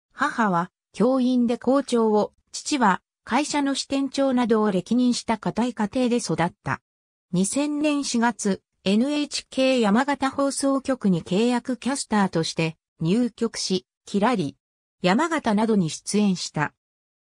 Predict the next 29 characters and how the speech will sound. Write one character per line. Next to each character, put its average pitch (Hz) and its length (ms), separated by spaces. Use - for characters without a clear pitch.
二 185 100
千 311 280
三 285 260
年 262 260
六 208 300
月 254 260
に 233 140
放 208 240
送 208 260
さ 196 160
れ 185 120
た 165 240
エ 170 100
ヌ 247 160
エ 294 120
イ 285 60
チ - 180
ケ 302 180
ー 262 40
の 185 120
東 247 540
北 - 100
地 - 160
方 254 220
ネ 247 100
ッ 247 160
ト 233 140
番 214 200
組、 175 300